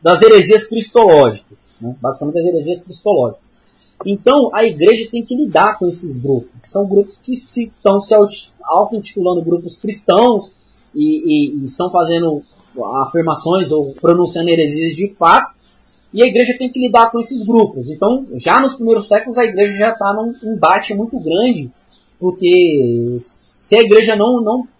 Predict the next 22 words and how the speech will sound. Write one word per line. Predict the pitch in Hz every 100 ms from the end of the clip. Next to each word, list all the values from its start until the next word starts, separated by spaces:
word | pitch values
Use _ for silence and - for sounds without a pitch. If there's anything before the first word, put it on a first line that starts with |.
| _
preservar | 202 240 247 220 180 165 202
ali | 165 147 185
a, | 160
a | 123 - - 190
ortodoxia, | 202 208 202 - - - 247 247 117 101 _ _
a | 127
ortodoxia | 135 143 147 143 - 143
cristã, | - 131 - 196 247 - _ _ _ _ 165
o |
cristianismo | 175 247 233 220 226 254 240
vai | 240 233
correr | - 240
o | 214
risco | 233 - 247
de | 226 247
ou | 208 233 269
desaparecer | 202 226 226 208 202 - 208 247 269
ou | 302 349 320
se | 240
tornar | 233 226 240
qualquer | 233 254 254
coisa | 220 233 240 254